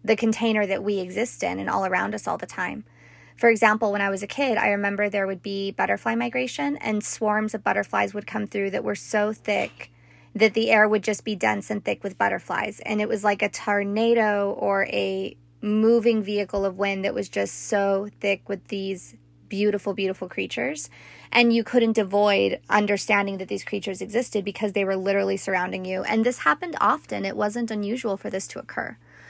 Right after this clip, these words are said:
But now I don't really see those types of butterfly swarms at all, even during migration.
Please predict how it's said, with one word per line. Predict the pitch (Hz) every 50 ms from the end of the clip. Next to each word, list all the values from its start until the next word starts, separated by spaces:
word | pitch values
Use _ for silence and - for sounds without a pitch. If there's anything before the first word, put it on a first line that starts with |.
| - - - _
But | - 226 220
now | 190 226 226 220 226 233 233 220 208 202 196 196 -
I | - 208
don't | 208 190 220 208 214 208
really | 208 208 208 214
see | 202 - - 214
those | 202 202 196 196
types | - - 214 202 202 -
of | 214 202
butterfly | - 202 190 196 196 - - 202 196
swarms | 202 - - 208 202 196 190 196 196
at | - 202 196
all, | 202 220 220 208 190 185 190 -
even | 240 226 220 190 208 208
during | 202 208 196 196 190
migration. | 196 190 185 - 190 185 190 - - - 170 202 202 208 214